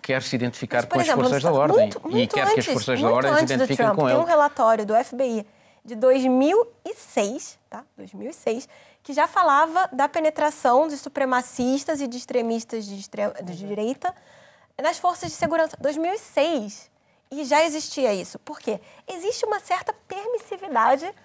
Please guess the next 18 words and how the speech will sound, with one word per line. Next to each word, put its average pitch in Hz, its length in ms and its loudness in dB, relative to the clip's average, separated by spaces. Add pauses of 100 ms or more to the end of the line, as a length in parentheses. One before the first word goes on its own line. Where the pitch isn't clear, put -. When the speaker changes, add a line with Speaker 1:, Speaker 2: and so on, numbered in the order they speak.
(160)
Speaker 2:
ou 240 200 0
então, 247 320 2
de 233 80 2
repente, 247 600 0 (340)
um, 233 540 0 (240)
uma 214 420 4
atitude 226 520 -2
ingênua, 247 580 2
digamos 196 380 -2
assim, 277 260 -2 (220)
de 294 120 -8
governos 269 680 2 (200)
em 294 100 -6
relação 294 400 4
à 302 40 6
penetração 285 800 2 (260)
de 220 140 -6
extremistas, 254 1000 0